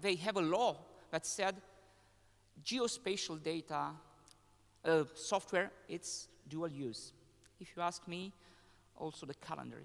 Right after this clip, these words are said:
is dual use, and you could use it to whatever. Just to finish with some good things, I have no, no more time. Um, what I saw in the past was, like, we had open source,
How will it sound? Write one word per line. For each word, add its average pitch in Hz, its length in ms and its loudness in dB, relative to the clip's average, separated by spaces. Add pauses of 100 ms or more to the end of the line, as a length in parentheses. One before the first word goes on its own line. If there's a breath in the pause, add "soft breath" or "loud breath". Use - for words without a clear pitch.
is - 220 -18
dual - 220 -14
use, - 460 -14
and 143 120 -20
you - 160 -20
could - 400 -20
use - 120 -16
it - 160 -16
to - 120 -20 (460)
whatever. - 300 -12 (1800 loud breath)
Just 180 200 -2
to 196 60 -8
finish 185 320 -2
with 185 120 -8
some 160 200 -2
good 151 260 -4 (440)
things, 123 500 -10
I 135 60 -8
have 131 240 -8
no, 143 180 -4 (200)
no 143 120 -6
more 131 180 -4
time. 120 320 -2 (720 loud breath)
Um, 127 400 -8 (720 soft breath)
what 170 140 -2
I 175 40 0
saw 202 240 2
in 202 80 2
the 196 80 -2
past 180 420 2 (160)
was, 151 180 -8
like, 151 300 -2 (160)
we 170 100 -6
had 170 220 -2
open 196 260 -2
source, - 480 -4